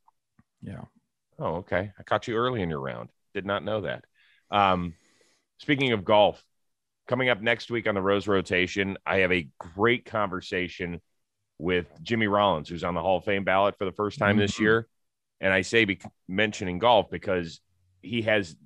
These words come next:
Speaker 2: m-, maybe the best story we've had so far in the Rose Rotation. I think it was episode number eighty. He tells an unreal story about playing around with Joe Pesci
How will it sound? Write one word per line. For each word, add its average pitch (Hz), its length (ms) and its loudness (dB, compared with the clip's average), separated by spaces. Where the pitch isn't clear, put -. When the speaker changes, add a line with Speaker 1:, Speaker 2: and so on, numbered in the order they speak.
Speaker 2:
m-, 113 200 -6
maybe 135 360 2
the 120 100 2
best 127 260 2
story 113 300 2
we've 98 160 -2
had 90 420 2
so 95 220 -2
far 87 220 0
in 82 60 -2
the 82 60 -6
Rose 85 280 -2
Rotation. 73 520 -6
I 71 60 -6
think 87 140 -10
it 98 40 -8
was 85 120 -10
episode 98 420 -6
number 90 320 -2
eighty. 80 380 -4
He 101 100 -8
tells 113 300 2
an 101 100 0
unreal 113 400 2
story 95 340 2
about 80 220 0
playing 92 420 -2
around 90 360 0
with 78 100 -6
Joe 87 220 -2
Pesci 80 520 -4